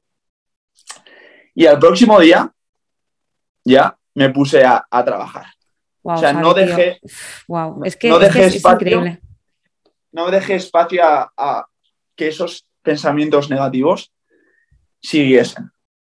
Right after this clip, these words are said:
Speaker 2: Claro, es
Speaker 1: O sea
Speaker 2: que ¿dón-, ¿dónde habrías acabado, Xavi? Yo aquí, perdóname, porque me pones los pelos
Speaker 1: Mm.
Speaker 2: de punta y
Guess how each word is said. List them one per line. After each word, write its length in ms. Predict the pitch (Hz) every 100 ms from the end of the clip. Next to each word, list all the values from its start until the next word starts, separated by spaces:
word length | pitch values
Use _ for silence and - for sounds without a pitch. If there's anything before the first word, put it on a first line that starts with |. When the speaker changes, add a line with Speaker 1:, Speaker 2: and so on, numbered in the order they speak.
| _ _ _ _
Speaker 2:
Claro, 240 | - 226 233
es 100 | 214
Speaker 1:
O 20 |
sea 140 | 143 -
Speaker 2:
que 80 |
¿dón-, 260 | 220 233 240
¿dónde 220 | 240 294
habrías 280 | 359 277 233
acabado, 300 | 220 196 185
Xavi? 240 | 180 220 214
Yo 80 |
aquí, 240 | 214 269 277
perdóname, 600 | 247 196 208 254 220 240
porque 260 | 220 202
me 100 | 180
pones 260 | 170 190 233
los 180 | 220 165
pelos 240 | 190 226
Speaker 1:
Mm. 40 | 196
Speaker 2:
de 120 | 170
punta 460 | 185 190 180 180 -
y 340 | 180 175 -